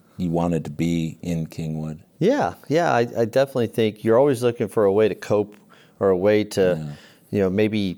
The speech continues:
Speaker 2: not think about a situation. So if you're keeping yourself busy or you're keeping your mind busy, I didn't have as much time to think about that.
Speaker 1: So you get to Texas at age fifteen. What was going on w-, where you were living previously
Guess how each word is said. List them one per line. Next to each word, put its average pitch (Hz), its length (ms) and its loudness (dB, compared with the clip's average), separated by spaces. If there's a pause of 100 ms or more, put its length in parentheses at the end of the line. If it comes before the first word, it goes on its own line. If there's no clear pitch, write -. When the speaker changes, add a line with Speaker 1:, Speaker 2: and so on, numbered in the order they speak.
(160)
Speaker 2:
not 104 360 0
think 92 300 -6
about 82 420 -2
a 80 60 -4
situation. 82 800 -8 (100)
So 101 200 0
if - 120 -6
you're 101 120 0
keeping 120 460 -2
yourself 98 540 0
busy 101 400 0
or 90 80 0
you're 85 200 -2
keeping 110 400 -2
your 95 120 -4
mind 87 520 -2
busy, 107 480 -2 (340)
I 101 100 0
didn't 98 200 2
have 98 140 0
as 85 100 -8
much 90 240 -4
time 90 300 -2
to - 60 -12
think 95 220 -4
about - 320 -6
that. - 300 -4 (520)
Speaker 1:
So 139 640 2 (200)
you 143 140 2
get 165 280 2
to - 80 -8
Texas 156 580 0
at 113 200 0
age 120 340 0
fifteen. 131 640 0
What 147 120 2
was - 160 -4
going 135 360 2
on 123 460 2
w-, 110 280 -6
where 120 300 0
you 117 160 2
were 110 100 2
living 107 380 0
previously 90 1120 -2